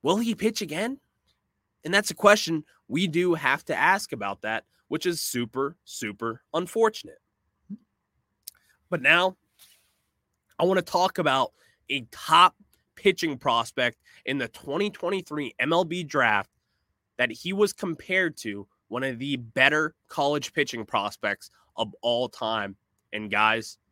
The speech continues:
I'm gonna crown him a Curly W hat after this. I can guarantee you this. He's going to the Nationals at number two overall in this coming draft. But before that, I'm gonna tell you guys about my friends at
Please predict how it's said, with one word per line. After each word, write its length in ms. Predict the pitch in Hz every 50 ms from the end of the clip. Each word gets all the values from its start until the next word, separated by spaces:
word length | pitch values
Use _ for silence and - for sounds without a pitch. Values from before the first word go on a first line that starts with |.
| _ _ _ _ _ _ _ _ -
I'm 120 | - 117 123
gonna 120 | 120 117
crown 380 | - - - 127 120 120 113 110
him 320 | 117 107 104 101 92 - _ _ _ _ _ _ _ _
a 100 | - 117
Curly 400 | 113 - - 139 120 110 110 110
W 400 | 110 107 104 101 104 104 101 95
hat 260 | 95 117 110 104 101 104
after 240 | 95 98 - -
this. 220 | 101 101 98 - -
I 180 | 113 110 110 101
can 120 | 95 90
guarantee 440 | 87 113 127 135 143 135 123 - 165
you 160 | 151 135 131
this. 460 | 123 143 127 101 92 - - - - _ _ _ _ _ _ _ -
He's 180 | - 147 127
going 240 | 131 143 127 123 117
to 120 | - -
the 60 | 120 110
Nationals 480 | 117 110 110 110 - - 98 95 92
at 100 | 101 92
number 220 | 101 104 110 107 101
two 240 | - - 113 104
overall 480 | 104 104 95 104 98 98 90 92 87 - _ _ _ _ _
in 180 | - 104 104 101
this 280 | 101 101 98 - - _ _ _ -
coming 380 | - 113 104 104 95 95 92 87
draft. 340 | 107 101 98 95 92 - _
But 140 | - 101 -
before 360 | - - - - 175 190 202 180
that, 280 | 175 160 160 156 - _ _ _ _ _ _ _ _ _ _ _ -
I'm 60 | 120
gonna 100 | 131 127
tell 200 | - - 147 135
you 140 | 131 127 123
guys 180 | 123 120 113
about 200 | 117 123 120 107
my 220 | 104 117 123 127 127
friends 420 | - - 123 113 113 113 104 - _ _ - - -
at 180 | - 117 104